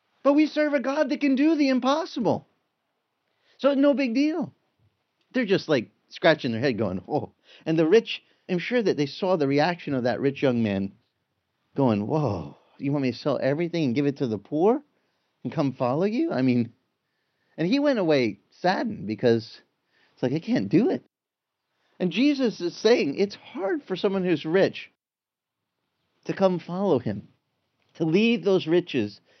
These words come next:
and put their perspective on something longer run, eternal. Now, someone who doesn't have much, to the poor, the gospel's easy.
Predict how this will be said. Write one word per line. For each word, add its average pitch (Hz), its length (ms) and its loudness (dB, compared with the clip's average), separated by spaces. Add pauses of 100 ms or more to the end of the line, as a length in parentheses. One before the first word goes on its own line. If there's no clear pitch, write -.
(120)
and 151 160 -2
put 233 160 0
their 226 100 2
perspective 185 720 -2
on 151 180 0
something 165 520 -2 (380)
longer 214 400 0
run, 143 280 0
eternal. 170 680 0 (1800)
Now, 262 140 0
someone 277 280 0
who 240 140 0
doesn't 214 300 0
have 233 280 -2
much, 175 480 0 (1000)
to 220 100 4
the 196 120 2
poor, 240 320 0
the 160 120 0
gospel's 175 440 -4
easy. 113 360 0